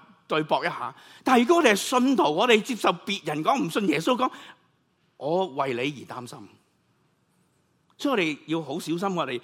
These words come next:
係咪真正跟隨主？跟隨主嘅人就會聽主嘅說話，亦都將耶穌所講嘅確立咗約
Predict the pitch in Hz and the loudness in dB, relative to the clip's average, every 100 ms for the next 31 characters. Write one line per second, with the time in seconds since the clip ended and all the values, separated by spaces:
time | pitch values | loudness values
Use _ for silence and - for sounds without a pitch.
0 | - - - 151 151 143 143 233 202 156 | -12 -20 0 2 2 -2 -2 -4 -2 -2
1 | 196 175 104 - 110 131 - - - 302 | -2 -2 -8 -14 -14 -14 -16 -20 -2 2
2 | 254 151 139 226 175 117 127 156 202 190 | 4 2 0 0 0 0 -6 -6 -2 -2
3 | 165 151 - 117 131 156 165 269 214 _ | -2 -6 -6 -8 -6 -6 -4 -4 -6 _
4 | _ _ 247 247 190 131 139 233 196 143 | _ _ 2 2 0 -4 -4 -4 -4 -4
5 | 170 - 120 147 180 147 - - - 175 | -6 -8 -8 -4 -2 -4 -6 -16 -6 -4
6 | - 131 120 147 - - _ _ _ _ | -2 -6 -2 -4 -4 -14 _ _ _ _
7 | _ - 139 | _ -6 -6